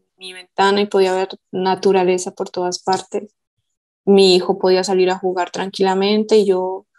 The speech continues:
no tenía que preocuparme de, de, de nada. Entonces era algo para mí maravilloso. Ujú.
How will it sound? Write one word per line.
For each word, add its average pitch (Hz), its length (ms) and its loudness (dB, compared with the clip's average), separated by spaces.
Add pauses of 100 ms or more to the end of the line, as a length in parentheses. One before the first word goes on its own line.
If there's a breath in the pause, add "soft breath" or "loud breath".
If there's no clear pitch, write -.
no 185 400 -2
tenía 185 320 -2
que 190 120 0
preocuparme 185 760 0
de, 180 340 -2
de, 180 260 -4
de 180 140 -8
nada. 180 400 -4 (460)
Entonces 190 500 0
era 180 220 2
algo 180 320 -2
para 175 200 -6
mí 175 140 -10
maravilloso. 185 760 -4 (200)
Ujú. 180 640 -10